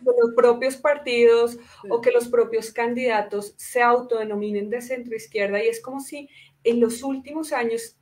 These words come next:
Speaker 1: hablar de izquierda, hablar de, de esa centroizquierda, de esa centroizquierda que usted señala en el libro, cuesta mucho.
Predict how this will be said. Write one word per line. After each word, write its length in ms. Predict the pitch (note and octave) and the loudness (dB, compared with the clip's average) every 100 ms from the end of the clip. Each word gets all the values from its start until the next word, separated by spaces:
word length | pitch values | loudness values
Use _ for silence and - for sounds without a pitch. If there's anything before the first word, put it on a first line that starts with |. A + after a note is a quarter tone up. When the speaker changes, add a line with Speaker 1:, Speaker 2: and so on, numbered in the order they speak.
| _ _ _ G#3 | _ _ _ -4
Speaker 1:
hablar 540 | A3 G#3+ A#3+ C#4+ F4+ | -4 0 4 4 2
de 80 | F4 | -4
izquierda, 600 | - - - G#3 G#3 G#3 | -8 -10 -4 -2 0 -2
hablar 440 | G3+ A3 B3+ E4 F4+ | -2 0 0 0 -4
de, 140 | D4 - | -10 -10
de 80 | G#3 | -10
esa 180 | G3+ G3+ | -8 -10
centroizquierda, 760 | G3+ G#3 G#3+ G#3 - F#3+ F#3+ F#3+ | -10 -10 -10 -12 -6 -6 -4 -8
de 60 | |
esa 100 | G#3 | -10
centroizquierda 560 | G#3+ G#3+ A3+ G#3 F#3+ G3 | -12 -14 -10 -6 -6 -6
que 60 | |
usted 240 | G3+ - G3 | -8 -6 -4
señala 300 | G3+ G3+ G3+ | -4 -4 -4
en 40 | |
el 120 | G#3+ G#3+ | -4 -4
libro, 280 | G3+ F#3+ F#3+ - - _ | -2 -4 -6 -20 -20 _
cuesta 380 | A#3+ A3+ - A#3+ | 6 6 2 0
mucho. 540 | C4+ C4 - A#3+ | 0 0 -2 -8